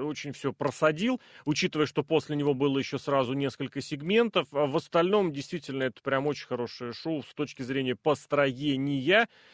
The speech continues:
и с точки зрения продвижения вот этой новой идеи о том, что каждый рестлер должен из себя что-то представлять. В конце концов, зрители, в-, еще раз это повторю, самые успешные эпохи следили за сюжетами. А рестлинг, рестлинг, он прибудет.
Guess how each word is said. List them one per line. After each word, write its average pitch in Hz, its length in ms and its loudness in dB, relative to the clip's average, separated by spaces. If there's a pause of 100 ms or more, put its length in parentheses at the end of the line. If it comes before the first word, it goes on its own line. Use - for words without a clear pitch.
(100)
и 185 140 -4
с - 80 -10
точки 151 280 -4
зрения 151 380 0
продвижения 139 680 -2
вот 135 140 2
этой 135 200 -2
новой 131 480 0
идеи 151 340 0
о 123 80 4
том, 131 200 -6
что - 180 -14
каждый 127 500 0
рестлер 135 320 -2
должен 123 320 -2
из 120 80 -6
себя 123 260 0
что-то - 280 -8
представлять. 117 640 0 (340)
В - 80 -16
конце 156 280 2
концов, 156 380 2
зрители, 175 600 0
в-, 120 260 -6
еще 135 260 -2
раз 135 180 -2
это 127 140 -6
повторю, 143 400 0
самые 139 340 0
успешные 131 520 -2
эпохи 185 480 0
следили 143 560 -4
за 147 500 2
сюжетами. 131 1300 0 (320)
А 135 120 4
рестлинг, 196 460 2
рестлинг, 147 520 0
он 147 200 2
прибудет. 123 1160 -2